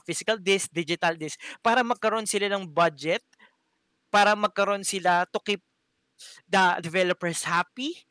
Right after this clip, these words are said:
to have that freedom to create something new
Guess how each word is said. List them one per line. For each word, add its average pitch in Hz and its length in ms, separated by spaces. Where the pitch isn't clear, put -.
to 208 160
have 175 240
that 185 240
freedom 202 560
to 220 80
create 214 400
something 190 560
new 226 320